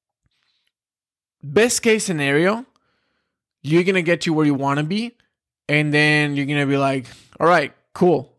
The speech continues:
I got it. Now I can get back to my old life. I can get back to the things that I love." That's the best case scenario, not even normal case scenario.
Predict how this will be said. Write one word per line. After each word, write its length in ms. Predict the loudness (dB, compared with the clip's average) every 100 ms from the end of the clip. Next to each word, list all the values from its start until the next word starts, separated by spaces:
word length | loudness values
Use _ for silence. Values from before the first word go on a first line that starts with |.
| _
I 120 | -6 0
got 280 | 4 4
it. 260 | 4 2 -4
Now 360 | -2 2 4 2
I 80 |
can 220 | 0 -4 -2
get 160 | 0
back 200 | 0 -2
to 60 | -4
my 140 | -4
old 200 | 2 4
life. 220 | 4 2 0
I 60 |
can 180 | -6 -8
get 160 | -8 -8
back 200 | -10 -10
to 80 |
the 80 | -12
things 220 | -8 -8
that 140 | -8 -8
I 40 |
love." 320 | -8 -12 -14 _ _ _ _ -4
That's 220 | -2 -2
the 80 | -4
best 400 | 0 0 -2 -2
case 200 | -2 0
scenario, 400 | -4 -4 -6 0
not 200 | 2 2
even 280 | 2 0
normal 300 | 2 2 0
case 240 | -4 -8 -8
scenario. 320 | -12 -14 -16